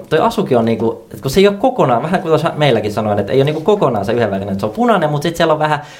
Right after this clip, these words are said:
mustaa viivaa täällä sivussa ja tässä hartioissa jotain mustaa. Mä tykkään, että siinä on niinku paidassakin on jo useampaa väriä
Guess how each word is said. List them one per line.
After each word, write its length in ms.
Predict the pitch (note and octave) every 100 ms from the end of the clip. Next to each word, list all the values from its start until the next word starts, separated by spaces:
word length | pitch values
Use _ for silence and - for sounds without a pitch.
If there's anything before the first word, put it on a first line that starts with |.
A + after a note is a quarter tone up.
| -
mustaa 500 | F3 F3 - D3+ D3
viivaa 420 | D3 D3 C3 B2
täällä 160 | B2 A#2+ -
sivussa 420 | C3 B2 A#2 G#2+
ja 120 | A2
tässä 200 | G#2+ -
hartioissa 600 | C3 - - A2 G2+ G#2+
jotain 340 | G#2+ G#2+ G#2 G#2
mustaa. 300 | A2+ - F#2+
Mä 60 |
tykkään, 320 | G#2 F#3 C#3+
että 120 | B2 -
siinä 140 | A2+
on 40 |
niinku 160 | A2 -
paidassakin 500 | - A#2+ G2 - G2+ G2
on 60 |
jo 120 | G2+ G2+ - -
useampaa 500 | C3 B2+ G#2+ G2+ F#2+
väriä 260 | G#2+ G#2